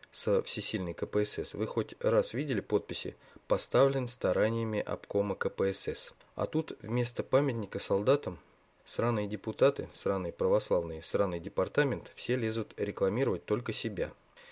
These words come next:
Эти "потомки", в кавычках, бессовестно пляшут на могилах, да ещё и на дорогих мне могилах. Я противник разрушения любых памятников, даже нынешних.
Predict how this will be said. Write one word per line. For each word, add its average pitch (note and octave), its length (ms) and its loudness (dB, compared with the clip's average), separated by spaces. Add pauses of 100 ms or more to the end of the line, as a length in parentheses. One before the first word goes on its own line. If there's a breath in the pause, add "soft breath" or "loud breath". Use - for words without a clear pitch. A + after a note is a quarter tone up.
(200 loud breath)
Эти A#2+ 260 0
"потомки", A2 800 0
в - 60 -20
кавычках, F#2+ 500 -2
бессовестно A2 540 -2
пляшут B2 400 2
на F#2 80 -4
могилах, F#2+ 540 -2
да G2 180 -8
ещё F#2+ 220 -2
и B2 40 0
на A#2 140 0
дорогих G#2+ 500 0
мне F2+ 160 -6
могилах. F2 600 -6 (640 loud breath)
Я A#2+ 160 4
противник C#3+ 520 2
разрушения G#2+ 580 -2
любых A2 280 -4
памятников, F#2 600 -4
даже G#2+ 240 2
нынешних. G2 480 -4